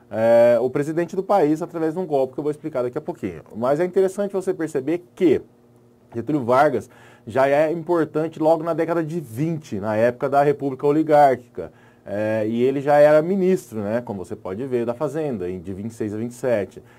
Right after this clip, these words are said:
Então é importante saber que o Getúlio Vargas, desde o começo da sua co-, política, desde o começo da sua era política, vamos dizer assim,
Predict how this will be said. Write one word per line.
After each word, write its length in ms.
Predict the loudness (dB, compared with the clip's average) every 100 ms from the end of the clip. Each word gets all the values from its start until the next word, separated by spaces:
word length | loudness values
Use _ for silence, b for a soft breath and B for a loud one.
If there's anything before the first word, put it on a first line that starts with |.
| b
Então 220 | -4 -4
é 40 |
importante 400 | -4 -4 -4 -6
saber 300 | -2 0 0
que 260 | 0 -6 -6 -6
o 60 |
Getúlio 280 | -6 -4 -2
Vargas, 320 | 2 2 0
desde 400 | -2 2 2 2
o 40 | -2
começo 560 | -2 0 0 -2 -2
da 80 | -6
sua 340 | -4 -4 -4 -6
co-, 160 | -12 -12
política, 540 | -8 -4 -4 -6 -6
desde 240 | -6 -6 -8
o 20 |
começo 420 | -6 -2 -2 -2
da 80 | -8
sua 280 | -6 -4 -2
era 200 | 0 -2
política, 460 | -4 -8 -6 -8
vamos 160 | -8 -6
dizer 100 | -6
assim, 320 | -6 -6 -10